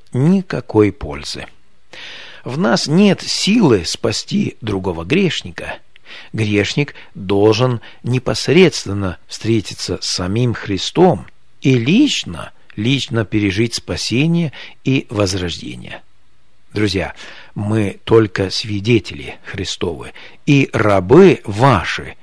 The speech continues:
для Иисуса. И потом в шестом стихе апостол Павел вкратце передаёт то, что внутренне переживает каждый уверовавший во Христа Иисуса,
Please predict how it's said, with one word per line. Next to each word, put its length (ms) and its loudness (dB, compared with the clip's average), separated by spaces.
для 240 -6
Иисуса. 640 -8
И 80 -6
потом 360 -4
в 60 -8
шестом 400 -2
стихе 480 -4
апостол 480 0
Павел 400 2
вкратце 760 -2
передаёт 800 4
то, 240 4
что 420 4
внутренне 1040 2
переживает 880 4
каждый 640 2
уверовавший 800 4
во 160 0
Христа 680 -2
Иисуса, 640 0